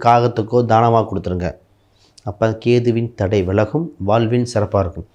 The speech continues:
ஒன்பதில் இருக்கிற ராகு உங்களுக்கு அள்ளி கொடுக்க காத்திருக்கார். துர்க்கை அம்மன் வழிபாடும் சிறப்பா இருக்கும். ஆக இந்த காலகட்டத்துல சுக்கிரன் என்ற கிரகம் அள்ளி கொடுக்க வந்திருக்குது.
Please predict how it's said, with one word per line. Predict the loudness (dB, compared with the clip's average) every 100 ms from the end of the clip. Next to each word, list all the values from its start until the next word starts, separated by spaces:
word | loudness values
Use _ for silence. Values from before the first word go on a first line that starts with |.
| -20 -20 _
ஒன்பதில் | 0 4 6 6
இருக்கிற | 4 2 2 2
ராகு | 2
உங்களுக்கு | -2 -2 -2 -2 -2
அள்ளி | -2 2 0
கொடுக்க | 0 -4 -2 -2 0
காத்திருக்கார். | 0 0 -2 0 2 2 0 _ _ _ _ _ -6 2
துர்க்கை | 2 4 4 4
அம்மன் | 4 2
வழிபாடும் | 2 2 2 2 -2
சிறப்பா | -4 -6 -2
இருக்கும். | -4 -4 -4
ஆக | -2 -2
இந்த | -4
காலகட்டத்துல | -4 -4 -4 -4 -4 0 0 -2 _ _ _
சுக்கிரன் | -2 -2 4 4 6 6
என்ற | 6 4 4
கிரகம் | 4 2 0 -2 -6 -8
அள்ளி | -2 0 0
கொடுக்க | 0 0 0 0
வந்திருக்குது. | 0 -4 -2 0 0